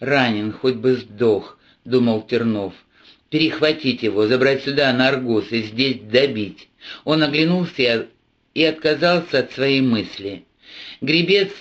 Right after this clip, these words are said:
в нижнем окровавленном белье был уже замечен и на других судах. А от Иртыша навстречу ему шла шлюпка.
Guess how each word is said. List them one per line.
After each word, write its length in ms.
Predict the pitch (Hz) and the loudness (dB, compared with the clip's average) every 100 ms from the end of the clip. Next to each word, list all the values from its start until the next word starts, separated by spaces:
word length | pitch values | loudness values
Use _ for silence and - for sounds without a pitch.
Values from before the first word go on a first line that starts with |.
| - _ | -20 _
в 140 | 123 131 | -10 -2
нижнем 440 | 175 147 135 131 | 0 0 0 0
окровавленном 720 | 127 131 131 123 123 120 117 | 0 0 2 0 0 2 0
белье 520 | 120 131 147 170 170 - - - | 0 0 0 0 -2 -8 -18 0
был 220 | 170 185 | 2 4
уже 220 | 139 147 120 | 4 2 2
замечен 680 | 127 127 151 - 147 131 - | 0 0 -2 -2 -2 -4 -4
и 200 | 127 127 | 0 2
на 140 | 123 | 2
других 420 | 120 123 117 127 - | 0 -2 -2 -4 -4
судах. 600 | 147 123 110 85 - _ _ _ - - - | -6 -4 -4 -4 -8 _ _ _ -20 -20 -8
А 260 | - 139 135 | -2 2 2
от 140 | 123 | 2
Иртыша 540 | 151 139 165 165 190 196 | 0 0 -2 0 2 2
навстречу 520 | 156 127 156 160 139 | 0 0 -2 0 0
ему 200 | 127 127 | 0 0
шла 260 | 123 127 123 | 0 -2 -2
шлюпка. 680 | - 107 - - 95 87 | -2 -4 -4 -8 -10 -10